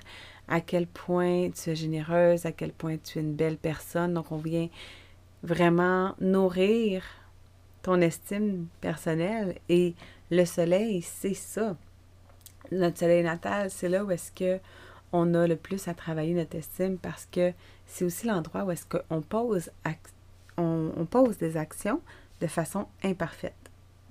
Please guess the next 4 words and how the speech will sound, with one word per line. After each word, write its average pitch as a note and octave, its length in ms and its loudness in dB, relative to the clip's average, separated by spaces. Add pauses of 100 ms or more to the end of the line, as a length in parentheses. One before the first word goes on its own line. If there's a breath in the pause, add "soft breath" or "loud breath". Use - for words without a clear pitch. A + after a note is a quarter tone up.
(1600 loud breath)
Donc, G#3 600 6 (280)
lorsque A#3 420 8
le F#3+ 220 4
soleil G3 840 4